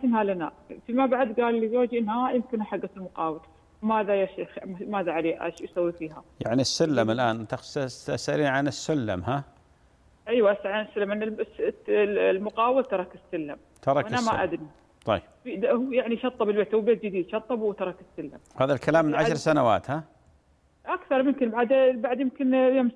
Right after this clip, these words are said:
Speaker 1: في البيت، عقب ما نزلنا في البيت الثاني، قال لي زوجي: "أصلا هذه السلم حقة المقاول حق البيت اللي كنا فيه أول".
Speaker 2: إن شاء الله.
Speaker 1: أنا ما، ما،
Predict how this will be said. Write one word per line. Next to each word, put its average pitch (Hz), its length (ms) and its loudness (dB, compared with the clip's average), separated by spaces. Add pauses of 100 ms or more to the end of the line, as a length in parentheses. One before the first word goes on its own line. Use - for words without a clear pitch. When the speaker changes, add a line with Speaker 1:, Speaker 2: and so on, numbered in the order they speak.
Speaker 1:
في 240 240 -8
البيت، 262 320 -2
عقب 240 260 -2
ما 254 120 0
نزلنا 240 440 0
في 214 60 -10
البيت 240 240 -4
الثاني، 262 320 -2
قال 247 160 0
لي 240 100 0
زوجي: 247 280 0
"أصلا 233 360 -6
هذه 220 180 -6
السلم 254 320 -2 (340)
حقة 233 340 -2
المقاول 226 520 0
حق - 80 -10
البيت 202 440 -2
اللي 196 120 -12 (100)
كنا 190 180 -8
فيه 180 140 -10
أول". 151 240 -6
Speaker 2:
إن - 260 -20
شاء 104 220 -8
الله. - 300 -16
Speaker 1:
أنا 214 80 -4
ما، 262 240 0
ما، 262 160 2